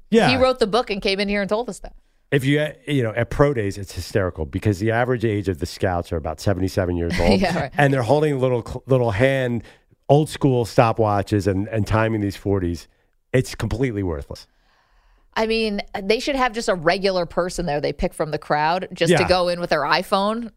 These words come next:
Speaker 2: and <laughs>
Speaker 1: Yeah.
Speaker 2: hit start and stop and see if it matches up.
Speaker 1: But you actually, your point is that these forties really aren't, shouldn't, any team that is looking at these forties and making a draft decision on them, you think is making a mistake.
Speaker 2: I mean,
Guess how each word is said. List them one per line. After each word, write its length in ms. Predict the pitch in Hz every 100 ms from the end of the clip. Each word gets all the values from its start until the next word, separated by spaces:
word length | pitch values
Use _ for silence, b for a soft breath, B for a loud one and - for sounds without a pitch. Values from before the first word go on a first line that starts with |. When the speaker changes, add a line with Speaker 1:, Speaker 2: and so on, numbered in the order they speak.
| -
Speaker 2:
and 200 | 160 170 233 -
<laughs> 140 | -
Speaker 1:
Yeah. 400 | 139 190 190 123
Speaker 2:
hit 140 | 120
start 300 | - - - 196
and 80 |
stop 360 | - 202 208 -
and 120 | 202
see 220 | - 208
if 120 | 208 202
it 240 | 180 - _
matches 400 | 185 180 180 160
up. 260 | 165 147 - _
Speaker 1:
But 260 | 160 135 120
you 380 | 139 143 147
actually, 300 | 117 127 -
your 160 | 101 190
point 320 | - 104 87
is 180 | 85 85
that 120 | 95
these 160 | 101 101
forties 440 | - 123 113 90
really 220 | 104 107
aren't, 280 | 90 90 -
shouldn't, 300 | - 113 104 -
any 180 | 151 165
team 240 | 165 139
that 100 | 107
is 180 | 95 - -
looking 300 | 120 - 120
at 60 |
these 160 | 98 92
forties 400 | 110 107 95 87
and 100 | 92
making 300 | 101 101 101
a 60 | 87
draft 340 | 104 95 92
decision 340 | 85 90 85
on 140 | 82 80
them, 180 | 80 95
you 160 | 117 127
think 180 | 123
is 100 | 90
making 260 | 80 80 87
a 20 |
mistake. 280 | 73 - 67
Speaker 2:
I 100 | -
mean, 240 | 69 90